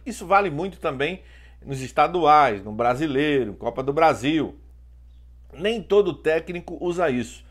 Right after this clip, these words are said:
Mas eu já conversei com vários treinadores e eles sempre falam o seguinte: "Olha,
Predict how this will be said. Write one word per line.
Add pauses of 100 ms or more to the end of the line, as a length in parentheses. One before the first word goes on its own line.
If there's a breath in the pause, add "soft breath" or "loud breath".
(420 soft breath)
Mas
eu
já
conversei
com
vários
treinadores
e
eles
sempre
falam
o
seguinte:
"Olha,